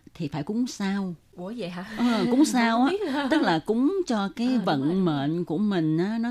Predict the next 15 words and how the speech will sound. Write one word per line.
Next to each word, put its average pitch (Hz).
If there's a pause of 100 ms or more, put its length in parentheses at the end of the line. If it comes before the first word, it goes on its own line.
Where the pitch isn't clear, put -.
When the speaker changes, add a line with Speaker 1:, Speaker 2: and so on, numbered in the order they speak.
Speaker 1:
tốt. 240 (280)
Giống 240
Speaker 2:
Ờ. 254
Speaker 1:
như, 208
ờ, 175
nhà 156
của 170
Tố 214
Kim 190
ha, 196 (340)
ờ, 139
tối 175
mùng 170
tám 180
á, 254